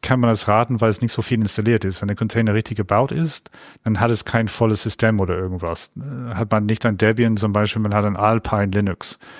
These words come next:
als Basis. Das ist viel, viel kleiner wegen der Angriffsfläche. Aber es ist alle diese nebenbei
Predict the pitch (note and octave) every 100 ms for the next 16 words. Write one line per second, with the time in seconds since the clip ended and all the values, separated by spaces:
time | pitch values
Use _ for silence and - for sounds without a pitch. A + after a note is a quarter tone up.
0 | - - G2+ E2+ G2+ G2 F2+ F#2 - -
1 | G2+ A2+ G#2 - A#2 A2 A2 G#2+ - G#2
2 | A2+ A2+ G#2 G2 - - - A2+ G#2 G2+
3 | A2+ G2+ - - F#2 - F#2 F2+ - -
4 | - - A2 A2+ A#2 A2+ B2+ C3 A2+ A#2
5 | A2+ A#2 A#2+ G#2+ A2 G#2+ A2+ A2+ A2 F#2